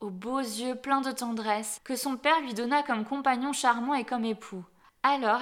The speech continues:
il lui conta qu'il avait été ensorcelé par une méchante sorcière et que nul autre qu'elle n'aurait pu le libérer des eaux de la fontaine. Et il lui dit que le lendemain, ils iraient ensemble dans son royaume. Puis ils s'endormirent,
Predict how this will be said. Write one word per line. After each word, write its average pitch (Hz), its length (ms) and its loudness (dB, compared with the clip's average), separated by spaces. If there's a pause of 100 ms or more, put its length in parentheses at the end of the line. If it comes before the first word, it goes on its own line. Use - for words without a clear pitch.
(100)
il 208 120 -6
lui 208 120 -6
conta 226 360 -4
qu'il 240 220 -4
avait 190 180 -2
été 190 160 -4
ensorcelé 240 580 -4
par 202 160 -8
une 185 140 -6
méchante 262 360 -4
sorcière 226 640 -4 (320)
et 214 80 -4
que 226 120 -2
nul 247 260 0
autre 262 280 -4
qu'elle 226 340 -4
n'aurait 208 240 -2
pu - 180 -8
le 214 80 2
libérer 202 440 0
des 196 200 -2
eaux 214 80 2
de 202 100 -2
la 180 160 2
fontaine. 185 560 -8 (300)
Et 269 80 -2
il 294 120 0
lui 262 140 -4
dit 285 160 -6
que 294 100 -6
le 202 140 0
lendemain, 202 540 0 (240)
ils 214 260 -4
iraient 277 220 -4
ensemble 254 420 -2
dans 202 140 -4
son 254 180 -4
royaume. 190 500 0 (600)
Puis 233 220 -6
ils 240 160 -2
s'endormirent, 202 720 -2